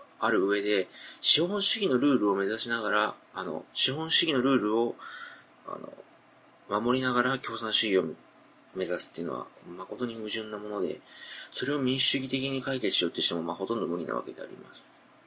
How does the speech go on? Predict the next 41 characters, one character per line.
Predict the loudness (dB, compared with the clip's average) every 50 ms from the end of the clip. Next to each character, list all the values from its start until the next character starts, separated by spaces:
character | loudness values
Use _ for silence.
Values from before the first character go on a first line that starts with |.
| -20 _ -6
こ | -4
れ | -4
は | -4 -2
昔 | 0 2 2 2 2
ア | 2 4
マ | 4 4 4
ン |
さ | 4 4 2
ん | 2 0
と | -2 -2
も | -2 -2 -2 -2 -6 -6 -6 -6 -6 -8 -8 -10 -10 -10 -10 -10 -10 -12 -12 -14 -16 -4 -2
お | -2
話 | -2 0 -4 -2 -2 -2
し | 0
し | 0
ま | 0 -2
し | -2 -2
た | -2 -2
が、 | -2 -4 -6 -6 -12 -16 -14 -10
あ | -10 -10 -10
の、 | -10 -14 -14 -16 -18 -20 -20 -20 -20 -20 -20 -20 -20 -14 4 6
今 | 6 6
日、 | 6 4
あ |
の、 | -2 -4 -4 -6 -6 -8 -10 -16 -6 -2
資 | -2 0 0
本 | -2 -2 -2 2
主 | 4 4 4 4
義 | 2 2 0 0 -2 -6 _ _ _ _ _ _ _ _ _ -20 -20 _ _ -20 -20 -16 _
を | 4 6 6 6 4 2 -4 -14 -20 -20 _ _ -20 _ _ _ -20 -20 _ _ _ -20 -20 -16 -10
無 | -4 2
理 | 4
や | 4 4
り | 4
政 | 2 2 2 2 2
治 | 2
の | 0 0
立 | 0 -2 0 2
場 | 2 2
か | 4 6
ら | 4 4 4 2 -2 -8